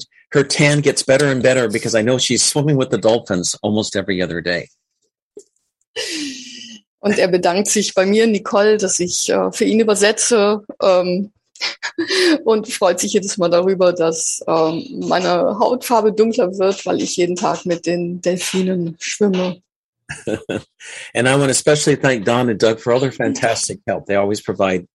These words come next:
Speaker 1: so much wonderful support. I really appreciate it.
Speaker 2: Ähm, und ich bedanke mich auch bei Don und Doug für ihre Hilfe, ähm,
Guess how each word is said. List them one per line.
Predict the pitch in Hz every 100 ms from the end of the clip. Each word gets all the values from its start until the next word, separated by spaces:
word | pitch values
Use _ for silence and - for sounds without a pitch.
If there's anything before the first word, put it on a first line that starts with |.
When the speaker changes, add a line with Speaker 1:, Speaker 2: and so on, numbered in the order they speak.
| _ - -
Speaker 1:
so | 123
much | 117 -
wonderful | 113 110 - 90
support. | - - 101 71 -
I |
really | 90 92 92
appreciate | 92 95 80 - 65
it. | 71 76 _ _ _ _ _ _ _ _ _ _ _ _ _ _ _ - _ _
Speaker 2:
Ähm, | - 202 190
und | - 208 202
ich | 202 -
bedanke | 190 226 214
mich | 226 220 -
auch | 190 220 -
bei | 190 208 240 226 220 _ -
Don | 165 165 220 233
und | - 196 190 - - _ -
Doug | 180 202 220
für | - 220 190
ihre | 156 190
Hilfe, | 208 214 240 - 262 262 254 -
ähm, | 208 208 202 196 214 208